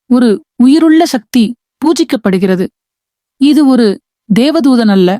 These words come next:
ஒரு ஆவி. மனிதர்கள் எதிர்பாராத நேரத்தில் அதை எழுப்பினால், அது உடம்பை கிழிக்கும், ஆன்மாவை உறிஞ்சும். இப்போது அந்த கோவில் பூட்டப்பட்டிருக்கிறது. ஆனால்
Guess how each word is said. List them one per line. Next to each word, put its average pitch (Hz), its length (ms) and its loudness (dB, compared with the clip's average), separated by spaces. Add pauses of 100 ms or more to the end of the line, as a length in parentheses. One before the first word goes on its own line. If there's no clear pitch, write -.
(420)
ஒரு 240 340 -2 (140)
ஆவி. 208 440 -2 (680)
மனிதர்கள் 254 680 0 (320)
எதிர்பாராத 277 720 0
நேரத்தில் 226 640 0 (120)
அதை 220 360 -2 (100)
எழுப்பினால், 240 680 0 (640)
அது 202 260 -2
உடம்பை 233 520 0 (100)
கிழிக்கும், 233 560 -2 (520)
ஆன்மாவை 240 720 0 (180)
உறிஞ்சும். 202 340 2 (800)
இப்போது 294 400 -2
அந்த 247 180 2
கோவில் 285 500 -2 (280)
பூட்டப்பட்டிருக்கிறது. 202 960 -4 (540)
ஆனால் 269 480 0